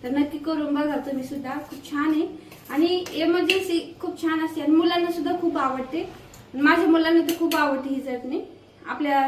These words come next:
शेंगदाण्याची चटणीपेक्षा. तर नक्की करून बघा. आणि आता चला तुम्हाला मी, अं, माझी किराण्याची जी शॉपिंग आहे ती दाखवते, तोपर्यंत ह्या चटणी गार होऊ देते. आणि ह्यांना आहे का, हे बघा,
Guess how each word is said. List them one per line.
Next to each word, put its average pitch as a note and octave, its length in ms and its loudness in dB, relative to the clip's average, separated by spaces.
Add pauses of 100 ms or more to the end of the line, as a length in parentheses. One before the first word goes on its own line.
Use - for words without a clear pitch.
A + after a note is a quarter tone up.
शेंगदाण्याची D4+ 480 0
चटणीपेक्षा. D4 680 -4 (680)
तर C4+ 60 -8
नक्की D4 280 -2
करून D4 300 -2
बघा. C#4+ 200 -4
आणि C#4+ 160 -4
आता C#4 220 -6
चला D#4 260 -4
तुम्हाला D#4 320 2
मी, - 260 -2 (260)
अं, C4 280 -6
माझी D4 200 0
किराण्याची D4+ 540 0
जी D4+ 140 4
शॉपिंग D4+ 400 0
आहे C#4+ 120 0
ती D#4+ 60 0
दाखवते, D4 500 -2
तोपर्यंत D4+ 420 0
ह्या C#4+ 160 -2
चटणी C#4+ 300 0
गार D4+ 320 4
होऊ E4 100 6
देते. C#4+ 580 -2 (100)
आणि D4 280 2
ह्यांना E4 260 4
आहे E4 80 -2
का, G#3 300 -4 (280)
हे D4+ 140 -8
बघा, D4+ 240 0